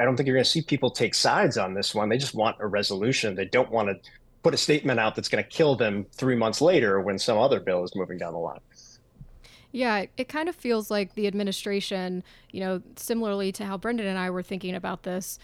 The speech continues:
Speaker 2: sort of set up this playbook and the strategy, assuming that, you know, there were gonna be factions, there were gonna be members of the Republican Party talking to the press about the concerns that they were having with McCarthy's plan,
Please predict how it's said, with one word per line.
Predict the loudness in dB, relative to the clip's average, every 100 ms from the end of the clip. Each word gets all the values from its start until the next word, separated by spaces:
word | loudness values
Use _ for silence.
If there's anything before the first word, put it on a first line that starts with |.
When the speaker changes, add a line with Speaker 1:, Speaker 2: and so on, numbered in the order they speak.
| -20 -20
Speaker 2:
sort | -8 -6
of | -6
set | -4 -4
up | -4
this | -8 -10
playbook | -6 -4 -4 -6
and | -6
the | -8
strategy, | -6 -4 -2 -2 -4 -4 -4 -6
assuming | -8 -6 -4 -4 -4
that, | -4 -4 -6 -8 -20 -14
you | -6
know, | -4
there | -2 -2
were | -2
gonna | -2 -4
be | -4 -6
factions, | -4 -6 -6 -8 -6 -6
there | -6 -6
were | -4
gonna | -6
be | -6 -4
members | -4 -6 -8
of | -8
the |
Republican | -10 -8 -8 -6 -8
Party | -4 -4 -2 -4
talking | -4 -6 -6
to | -8
the | -10
press | -6 -6 -6
about | -10 -10
the | -10
concerns | -10 -8 -4 -2 -2
that | -6
they | -6
were | -6
having | -4 -4 -4 -6
with | -8
McCarthy's | -8 -6 -4 -4 -6 -8
plan, | -6 -4 -2 -4